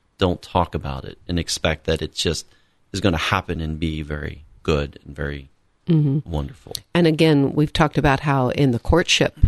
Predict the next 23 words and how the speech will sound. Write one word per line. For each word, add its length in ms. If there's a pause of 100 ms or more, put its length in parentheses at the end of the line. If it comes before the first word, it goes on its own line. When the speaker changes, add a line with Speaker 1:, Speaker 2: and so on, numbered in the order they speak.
(260)
Speaker 2:
part 360
or 120
the 160
early 280
part 200
of 120
the 80
marriage, 380
there's 200
a 80
lot 580
of 300 (300)
intimacy 640
in 340 (400)
perhaps 340
sexual 400
intimacy, 640
also 540
a 40
lot 220
of 140
communication 800
intimacy. 600